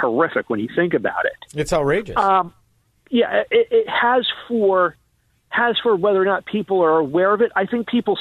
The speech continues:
Speaker 1: see their inability to rein in inflation and the fact that, you know, s-, prices are going up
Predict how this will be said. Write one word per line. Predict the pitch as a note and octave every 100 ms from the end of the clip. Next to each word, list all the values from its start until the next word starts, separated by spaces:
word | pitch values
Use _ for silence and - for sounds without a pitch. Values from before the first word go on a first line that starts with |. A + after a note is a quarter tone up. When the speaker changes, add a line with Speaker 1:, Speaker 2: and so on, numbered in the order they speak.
| -
Speaker 1:
see | A3
their | F#3+ F3+
inability | F#3 E3+ E3+ F3+ G3 -
to | D3
rein | E3 E3 E3
in | D#3+
inflation | D3+ - D#3 E3+ - G#3 F#3+ - - - -
and | F3+ F3 D#3+
the | G#3
fact | F3 F#3
that, | E3 D#3
you | F#3+ F3+
know, | D#3 D3 - - _ _ -
s-, | - -
prices | - A#3+ A3+ G#3+ F#3+
are | E3+
going | F#3 F3 E3+
up | E3 D#3+